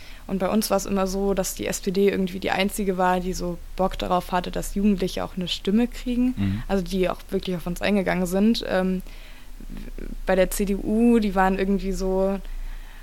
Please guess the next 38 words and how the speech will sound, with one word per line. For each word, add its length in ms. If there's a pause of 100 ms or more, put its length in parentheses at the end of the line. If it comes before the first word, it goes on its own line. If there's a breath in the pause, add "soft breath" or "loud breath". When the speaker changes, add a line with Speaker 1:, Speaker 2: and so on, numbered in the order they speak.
(180)
Speaker 1:
die 120
haben 180
kein 300
richtiges 600
Mandat, 560
so 180
wie 220
wir, 320
deshalb 300
sind 220
sie 120
unwichtig. 920 (120)
So 220
hatten 180
wir 120
auf 100
jeden 140
Speaker 2:
Mhm. 60
Speaker 1:
Fall 100
immer 160
das 180
Gefühl, 360
also 180
wir 80
haben 60
uns 180
n-, 100 (100)
oder 180
ich 180
persönlich 400
habe 100
mich 160
nie 200
wirklich 280
von 160
denen 200 (400 loud breath)
ernst 200
genommen 720